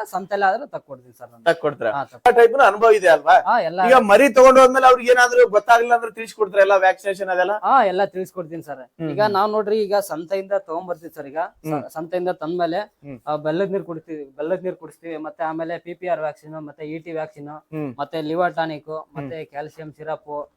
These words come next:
Speaker 2: ಹ್ಮ್.
Speaker 1: ಮತ್ತೆ ಅದ್ರ ಜೊತೆಗೆ ಮತ್ತೆ ಬ್ರೂಟಾನ್,
Speaker 2: ಹ್ಮ್.
Speaker 1: ಲಿವರ್ ಟಾನಿಕ್ ಎಲ್ಲ ಕೊಡ್ತೀವಿ ಸರ್. ಮತ್ತೆ
Speaker 2: ಓಕೆ.
Speaker 1: ವಾರದಲ್ಲಿ ಅಲ್ಲೇ ಅದು ಇದು ಅಡ್ಗೆ ಸೋಡಾ ಅದು ಇದು ಎಲ್ಲ ಮಾಡ್ಬೇಕು ಸರ್.
Speaker 2: ಎಲ್ಲ ನೀಟಾಗಿ ಮಾಡ್ತಾರೆ?
Speaker 1: ಹಾ, ಎಲ್ಲ ನೀಟಾಗಿ ಮಾಡ್-, ಮಾಡ್ಬೇಕು ಸರ್, ಮಾಡ್ಲಿಲ್ಲ ಅಂದ್ರೆ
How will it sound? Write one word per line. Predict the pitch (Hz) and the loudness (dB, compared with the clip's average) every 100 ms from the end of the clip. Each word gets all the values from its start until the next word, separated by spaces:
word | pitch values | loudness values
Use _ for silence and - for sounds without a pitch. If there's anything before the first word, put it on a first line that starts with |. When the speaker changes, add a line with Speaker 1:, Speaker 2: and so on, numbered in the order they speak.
| 147 | -18
Speaker 2:
ಹ್ಮ್. | 131 127 | -18 -14
Speaker 1:
ಮತ್ತೆ | 135 147 | -12 -6
ಅದ್ರ | 147 139 156 | -4 -4 -8
ಜೊತೆಗೆ | 156 160 180 185 | -10 -8 -4 -2
ಮತ್ತೆ | 165 147 165 | -2 -6 -10
ಬ್ರೂಟಾನ್, | 143 160 165 165 156 | -12 -10 -6 -6 -8
Speaker 2:
ಹ್ಮ್. | 156 _ 165 147 131 | -14 _ -14 -12 -14
Speaker 1:
ಲಿವರ್ | 143 151 | -12 -10
ಟಾನಿಕ್ | 156 156 147 | -10 -12 -10
ಎಲ್ಲ | 135 165 | -6 -6
ಕೊಡ್ತೀವಿ | 147 143 160 | -8 -12 -16
ಸರ್. | 143 139 151 _ | -16 -16 -16 _
ಮತ್ತೆ | 139 135 | -6 -4
Speaker 2:
ಓಕೆ. | 156 | -2
Speaker 1:
ವಾರದಲ್ಲಿ | 160 165 | -4 -4
ಅಲ್ಲೇ | 165 170 170 | -6 -4 -4
ಅದು | 156 151 | -4 -6
ಇದು | 165 165 147 | -12 -10 -10
ಅಡ್ಗೆ | 139 165 | -10 -14
ಸೋಡಾ | 160 156 156 | -12 -6 -6
ಅದು | 143 156 | -6 -12
ಇದು | 156 143 | -16 -16
ಎಲ್ಲ | 147 | -14
ಮಾಡ್ಬೇಕು | 156 147 147 139 | -8 -6 -8 -14
ಸರ್. | _ _ _ - 123 | _ _ _ -4 0
Speaker 2:
ಎಲ್ಲ | 190 208 | 4 4
ನೀಟಾಗಿ | 196 196 185 | 4 4 4
ಮಾಡ್ತಾರೆ? | 165 147 131 113 | 0 -4 -6 -4
Speaker 1:
ಹಾ, | 175 165 | -4 -4
ಎಲ್ಲ | 180 | -6
ನೀಟಾಗಿ | 160 151 160 139 127 | -8 -10 -12 -14 -12
ಮಾಡ್-, | 139 143 135 | -12 -12 -10
ಮಾಡ್ಬೇಕು | 175 196 202 | -8 -6 -8
ಸರ್, | 175 143 | -8 -6
ಮಾಡ್ಲಿಲ್ಲ | 170 202 196 | -6 -6 -10
ಅಂದ್ರೆ | 185 | -10